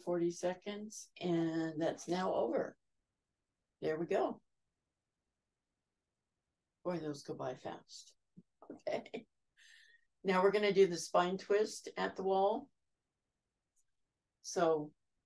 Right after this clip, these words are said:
start with your right side to the wall. Your right foot goes forward. Your left foot goes back. You're still about three or four inches from the wall. Elbows at your sides,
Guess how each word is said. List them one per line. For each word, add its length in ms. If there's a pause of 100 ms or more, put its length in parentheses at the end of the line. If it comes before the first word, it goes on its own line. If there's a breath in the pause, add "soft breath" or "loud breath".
(720)
start 400
with 160
your 140
right 320
side 260
to 140
the 80
wall. 440 (2250)
Your 120
right 280
foot 220
goes 240
forward. 580 (420)
Your 140
left 300
foot 200
goes 280
back. 460
You're 220
still 400
about 340
three 140
or 40
four 240
inches 340
from 140
the 100
wall. 440 (1700)
Elbows 500
at 180
your 140
sides, 540